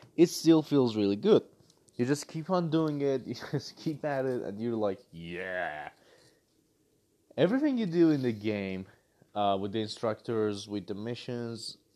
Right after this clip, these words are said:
expert missions, whatever you want to do, it still feels really good. Simply because you feel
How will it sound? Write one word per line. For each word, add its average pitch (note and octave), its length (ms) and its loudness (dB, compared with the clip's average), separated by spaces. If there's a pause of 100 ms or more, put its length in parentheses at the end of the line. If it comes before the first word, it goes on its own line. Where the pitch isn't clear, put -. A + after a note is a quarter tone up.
(140)
expert - 360 -8
missions, A2+ 640 -8
whatever C4 300 -6
you A#2+ 120 -4
want F#2+ 280 -8
to F#2+ 80 -8
do, F#2+ 280 -6
it C3+ 180 -6
still E3 420 0
feels C3 500 -2
really A2 320 -2
good. C#2+ 260 -8 (840)
Simply C#3+ 300 -2
because A2+ 320 -4
you A2+ 80 -2
feel A2 440 -2